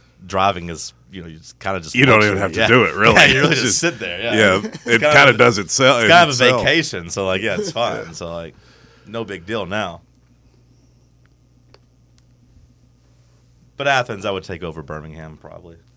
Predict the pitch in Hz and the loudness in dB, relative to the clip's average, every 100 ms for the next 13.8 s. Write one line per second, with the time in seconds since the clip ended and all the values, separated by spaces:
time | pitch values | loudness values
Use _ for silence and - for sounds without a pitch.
0 | _ _ _ - _ _ _ _ _ - | _ _ _ -20 _ _ _ _ _ -4
1 | 101 117 - 120 143 139 139 - 131 104 | 0 0 0 2 4 4 2 0 0 0
2 | 90 95 104 107 107 101 101 98 95 90 | 0 0 0 0 -2 -2 -2 -2 -4 -8
3 | 87 147 147 143 139 127 101 73 73 - | -6 0 4 4 4 0 -6 -10 -16 -14
4 | 90 87 - - 156 180 170 135 120 123 | -12 -12 -10 -2 0 4 2 2 0 0
5 | 120 107 - 113 107 - 104 95 - 101 | 0 -4 -4 -6 -6 -6 -10 -8 -2 -2
6 | 98 92 - - 87 87 101 95 82 80 | -2 -14 -16 -10 -8 -4 -4 -4 -10 -18
7 | 76 80 80 78 175 214 190 220 226 208 | -16 -16 -14 -6 -2 0 2 2 4 4
8 | 185 175 151 123 123 120 - 127 104 104 | 4 4 4 4 2 2 2 2 4 2
9 | 95 92 78 - 113 101 101 98 95 101 | 0 -4 -8 -8 -4 -2 0 -2 -4 -8
10 | 85 82 82 - 98 98 _ _ 92 87 | -12 -12 -14 -18 -20 -20 _ _ -12 -8
11 | 98 104 107 95 85 85 82 80 - _ | -8 -8 -6 -8 -8 -10 -10 -16 -20 _
12 | _ _ _ _ _ _ _ - _ - | _ _ _ _ _ _ _ -20 _ -4
13 | 120 120 131 120 95 95 - | -2 2 2 0 -6 -10 -12